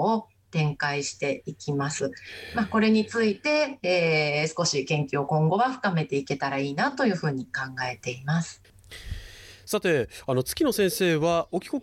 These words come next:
Speaker 2: 大では、あの、学生にはスペイン語を指導されているということなんですけれども、えー、ではここで、その先生が考えるですね、スペイン語のこう、面白さとか魅力ってどういったところにあるのかをお伺いしたいんですが、いかがですか？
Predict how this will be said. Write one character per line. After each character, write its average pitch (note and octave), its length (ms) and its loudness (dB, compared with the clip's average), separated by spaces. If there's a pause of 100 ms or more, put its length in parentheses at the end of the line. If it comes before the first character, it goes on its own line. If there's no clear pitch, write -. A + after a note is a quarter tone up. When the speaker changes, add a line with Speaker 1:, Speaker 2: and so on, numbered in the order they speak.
Speaker 2:
大 C4+ 140 2
で B3 80 0
は、 G3 100 4
あ D3 60 2
の、 A2 260 2
学 D#3+ 220 -4
生 D#4 200 0
に D#4 80 4
は C#3 140 2
ス - 220 -4
ペ G#4 100 0
イ G#4+ 220 6
ン - 20 6
語 C#4+ 240 4
を - 120 -4 (500)
指 D#3 100 2
導 C#3+ 100 4
さ B2 80 0
れ B2 60 0
て A#2 80 -2
い G#2+ 40 0
る F#2 40 -4
と - 80 -18 (600)
い B2+ 100 2
う D3 60 -2
こ E3+ 120 0
と E3+ 80 2
な B2+ 80 2
ん G2+ 60 0
で F2+ 80 -2
す - 100 -4
け - 80 -2
れ G2+ 60 0
ど G2+ 100 0
も、 A2+ 220 0 (420)
え F#2 100 -4
ー、 - 20 -8
で A2+ 80 0
は G#2+ 80 0
こ - 80 -12
こ C3 140 -2
で、 A#2 200 0 (340)
そ - 160 -2
の A#2+ 60 0
先 F3+ 200 0
生 A3 220 0
が C3 120 0
考 C3 240 2 (100)
え A2+ 60 2
る F#2+ 60 -6
で E2+ 80 -6
す - 120 -10
ね、 E2+ 120 -2
ス - 240 -2
ペ D#3 180 -2
イ A#3+ 140 4
ン A#3 180 4
語 G#3 160 4
の G#3+ 340 2 (120)
こ F#2+ 400 -4
う、 G#2+ 40 2
面 F#3+ 160 2
白 B3 220 0
さ F#3 100 -2
と C3 80 -4
か G2 60 -2
魅 G#2+ 220 2
力 G3+ 260 0
っ - 20 0
て E3 240 -2
ど A#2 140 2
う G3+ 100 2
い A#3+ 40 -4
っ - 40 -14 (120)
た - 120 -2
と D#3 100 -4
こ C#3 100 0
ろ B2+ 80 2
に F#2+ 200 0 (200)
あ B2 100 -2
る C3 60 -2
の A#2+ 100 -4
か G2+ 120 0
を F#2+ 120 0
お - 20 2
伺 A#2+ 220 2
い A2+ 40 0
し - 60 -8
た B2 80 0
い A#2 40 0
ん - 20 -4
で G2 60 -6
す - 80 -6
が、 F2 180 -2
い G2+ 60 -10
か C3+ 100 -2
が A#2+ 60 2
で F2 80 -10
す - 80 -10
か？ - 180 -10